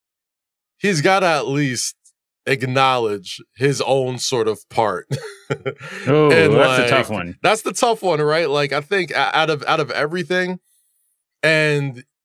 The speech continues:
Speaker 1: I can, I can one million percent of the time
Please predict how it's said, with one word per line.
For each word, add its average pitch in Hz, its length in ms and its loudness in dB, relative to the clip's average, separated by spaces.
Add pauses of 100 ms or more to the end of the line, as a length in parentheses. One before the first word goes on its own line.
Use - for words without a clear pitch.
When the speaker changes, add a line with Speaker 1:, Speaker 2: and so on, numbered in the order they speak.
(200)
Speaker 1:
I 160 120 2
can, 131 440 -4
I 156 140 0
can 101 560 -6 (640)
one 123 480 -2
million 165 360 2
percent 143 500 -2 (280)
of 107 140 -10
the 110 60 -12
time 123 580 -2